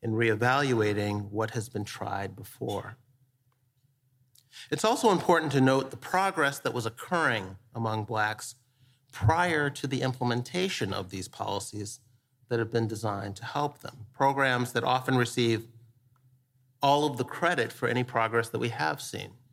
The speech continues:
For example, between nineteen forty and nineteen sixty, Black poverty in the U S fell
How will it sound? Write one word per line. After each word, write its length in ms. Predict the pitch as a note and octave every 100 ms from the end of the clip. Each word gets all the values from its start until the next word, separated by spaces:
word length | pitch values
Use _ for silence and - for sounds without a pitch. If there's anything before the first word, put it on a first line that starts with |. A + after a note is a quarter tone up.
| _ _ _ _ - _ _ _ _ _
For 100 | D3+
example, 480 | C3+ D#3 D3+ - - _ _ _ _ _ _ - - -
between 360 | C3 - F#3
nineteen 400 | F3 F#3+ F#3+ G3
forty 560 | E3+ - D#3+ D3+ G#2+ G2 - -
and 120 | A#2+
nineteen 400 | B2 B2+ - B2
sixty, 480 | - B2+ - - - _ _ _ _ _ _ _ _ _ _ _ _ _
Black 460 | A#2 C#3 F#3+ - -
poverty 640 | - D#3+ D#3+ C3 - - - _ _ -
in 120 | A2+
the 80 | G#2
U 200 | G#2 G2
S 320 | A#2 G#2+ -
fell 580 | - - C3 A2+ - -